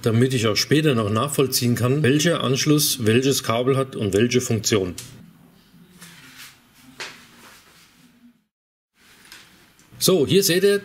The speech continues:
die Steckverbindung ist angelötet. Eine fehlt noch. Aber bevor ich jetzt hier weitermache,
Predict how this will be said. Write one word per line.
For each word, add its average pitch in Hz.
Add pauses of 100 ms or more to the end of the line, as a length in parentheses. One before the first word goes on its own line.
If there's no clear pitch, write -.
(140)
die 135
Steckverbindung 131
ist 113
angelötet. 139 (2500)
Eine 117
fehlt 143
noch. 175 (1300)
Aber 123
bevor 135
ich 131
jetzt 135
hier 120
weitermache, 160